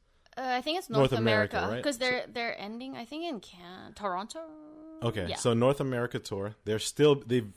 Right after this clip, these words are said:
Speaker 2: I feel like they've been doing it for a while.
Speaker 1: Mm-hmm.
Speaker 2: Um, but, uh, we got a couple m-, new members have caught covid, 'cause last time we talked about Mingyu and also Dino.
Speaker 1: Yeah.
Speaker 2: They're, those two are back
Speaker 1: They're
Speaker 2: now.
Speaker 1: back.
Speaker 2: Mingyu, by the way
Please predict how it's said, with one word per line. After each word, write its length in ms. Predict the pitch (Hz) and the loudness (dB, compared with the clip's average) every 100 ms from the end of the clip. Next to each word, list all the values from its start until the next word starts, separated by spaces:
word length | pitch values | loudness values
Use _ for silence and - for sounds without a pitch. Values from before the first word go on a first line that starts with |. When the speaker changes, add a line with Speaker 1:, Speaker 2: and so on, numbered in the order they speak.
| - | -10
Speaker 2:
I 60 | |
feel 160 | 110 175 | -2 0
like 120 | 156 | 2
they've 100 | 151 | 2
been 140 | 143 123 | 2 4
doing 180 | 143 | 4
it 100 | 131 | 4
for 100 | - 117 | 2 4
a 60 | |
while. 300 | 101 95 104 | 4 2 0
Speaker 1:
Mm-hmm. 760 | 220 262 226 208 202 220 - 110 | 0 0 -2 -4 -6 -8 -8 0
Speaker 2:
Um, 520 | 113 - 104 104 104 104 _ _ | 2 2 2 0 -4 -8 _ _
but, 600 | 95 107 175 139 - - | -2 2 2 2 -4 -8
uh, 460 | 131 139 143 135 135 - - | 0 2 2 2 -2 -6 -8
we 80 | 120 | -4
got 80 | 143 | 0
a 40 | |
couple 260 | - 165 160 | 0 0 0
m-, 180 | 143 - - | -2 -2 0
new 200 | 139 139 | 4 6
members 460 | 135 156 113 107 | 4 4 2 2
have 240 | 123 104 92 _ - | 0 -2 -4 _ 0
caught 240 | 123 113 | 2 2
covid, 320 | - 131 80 76 - | 0 -2 -4 -10 -4
'cause 120 | 110 | 2
last 200 | 123 143 | 2 2
time 100 | 127 | 0
we 80 | 117 | 0
talked 220 | 123 107 | -2 -2
about 180 | 104 87 | -2 0
Mingyu 440 | 101 101 98 113 | 0 0 0 -2
and 120 | 104 92 | -2 -2
also 260 | 101 - | -4 -4
Dino. 500 | 87 104 107 82 98 - | -6 -4 -2 -4 -8 -12
Speaker 1:
Yeah. 280 | 240 208 185 - | -8 -4 -4 0
Speaker 2:
They're, 240 | 117 156 - | 2 2 2
those 280 | 117 170 - | 4 4 2
two 140 | 185 | 0
are 60 | 107 | 0
back 260 | 90 90 | 0 -4
Speaker 1:
They're 160 | 208 214 | -4 -4
Speaker 2:
now. 60 | 175 | -6
Speaker 1:
back. 260 | 165 - _ _ _ _ _ _ _ - | -10 -14 _ _ _ _ _ _ _ 0
Speaker 2:
Mingyu, 280 | 143 202 139 | 4 4 4
by 120 | 123 | 4
the 100 | 110 | 4
way 320 | 107 107 131 | 4 2 -2